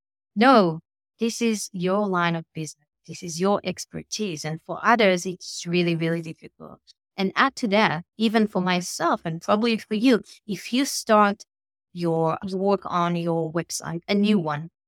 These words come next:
or your LinkedIn profile, it's really hard to do it for yourself because you have to step out and you have to zoom out,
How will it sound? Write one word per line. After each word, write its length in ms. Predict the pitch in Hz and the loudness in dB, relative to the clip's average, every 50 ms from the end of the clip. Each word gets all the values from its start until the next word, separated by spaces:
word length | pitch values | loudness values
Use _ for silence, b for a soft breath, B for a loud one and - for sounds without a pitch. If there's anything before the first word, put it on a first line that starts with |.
| _ | _
or 120 | - 196 190 | -6 -2 0
your 180 | 170 185 185 | 2 2 2
LinkedIn 480 | 180 185 185 190 202 190 - 180 175 170 | 2 2 0 -2 -2 -4 -4 -6 -6 -6
profile, 580 | - - 175 165 - - 160 147 143 147 160 _ b b b b | -4 -4 -4 -4 -4 -6 -10 -8 -8 -10 -12 _ b b b b
it's 180 | b 170 - - | b -14 -10 -4
really 300 | 190 185 202 214 240 247 | 0 2 4 4 4 4
hard 340 | 208 170 185 180 185 196 190 | 2 2 2 4 4 4 2
to 100 | - - | -2 -8
do 100 | 165 165 | -10 -8
it 120 | 160 160 - | -10 -10 -10
for 180 | _ - 156 | _ -8 -6
yourself 600 | 147 147 147 - - - - - 196 165 139 139 - _ _ _ _ _ _ _ _ _ _ | -6 -8 -8 -10 -10 -8 -2 0 0 2 0 -2 -4 _ _ _ _ _ _ _ _ _ _
because 180 | - 190 170 170 | -4 -2 -2 -2
you 80 | 175 165 | -2 -2
have 180 | 180 185 175 | -2 -4 -4
to 120 | - - 175 | -6 -10 -10
step 440 | - - - - _ - 220 220 - - | -8 -10 -10 -6 _ 0 0 0 0 0
out 320 | - 190 175 170 170 - - _ _ _ _ _ | 0 2 2 2 0 -2 -8 _ _ _ _ _
and 120 | - 185 | -4 -4
you 60 | 185 170 | -2 -2
have 180 | - 190 - - | -2 -4 -4 -4
to 120 | - 202 | -4 -4
zoom 320 | 175 165 - 214 233 220 | -4 -4 -2 -2 0 4
out, 240 | 196 175 165 170 185 | 4 6 4 4 2